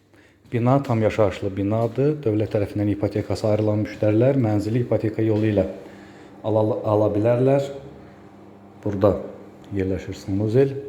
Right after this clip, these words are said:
və buradan da keçirik mətbəxinə. Burada da həmçinin eyvan var. Burada da mətbəx yerləşir. Ətraflı məlumat əldə etmək istəsəniz, kanalımıza abunə olub bizi Instagram və TikTok səhifələrimizdə izləyə bilərsiniz və əgər sizin də satışda əmlakınız varsa, bizə müraciət edə bilərsiniz. Bu günə bu qədər.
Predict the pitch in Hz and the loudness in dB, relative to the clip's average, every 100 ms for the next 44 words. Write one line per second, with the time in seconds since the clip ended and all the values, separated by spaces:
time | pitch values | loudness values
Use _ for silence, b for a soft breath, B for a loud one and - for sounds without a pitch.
0 | 104 104 107 113 107 113 120 123 104 - | -6 -2 0 0 -2 -4 -2 0 0 -2
1 | 101 101 131 127 110 98 95 92 95 87 | -4 -2 0 0 0 0 -2 -4 -6 -4
2 | 90 92 87 85 B B B B B B | -2 -4 -6 -10 B B B B B B
3 | - 117 123 135 113 - 90 98 95 82 | -8 -2 2 4 2 0 -2 -2 -2 -4
4 | - - B B B B 120 117 120 135 | -8 -14 B B B B -6 -2 2 4
5 | 135 131 131 127 123 123 120 - 127 123 | 4 4 2 2 2 2 -2 0 -4 -2
6 | 120 104 - 117 110 107 110 107 107 107 | -2 -2 -4 -2 -2 2 2 2 0 -2
7 | 107 104 101 - 104 104 123 147 151 - | -4 -4 -4 0 0 2 2 2 -4 -12
8 | B B B B 98 107 98 104 - 104 | B B B B -12 -8 -4 -4 -2 -4
9 | 101 101 101 101 98 104 101 113 123 131 | -2 0 0 0 -2 0 2 2 0 2
10 | 123 120 123 120 107 107 113 95 101 - | 0 2 2 2 0 -2 -4 -2 -4 -4
11 | 101 101 98 104 104 104 104 101 107 104 | -2 -2 -2 -2 0 0 -2 -2 0 2
12 | 98 98 104 101 117 131 131 127 120 - | 0 -2 -4 -2 2 0 0 -2 -2 -8
13 | B B B B B B B - 113 110 | B B B B B B B -6 -2 -2
14 | 110 113 107 | 2 2 2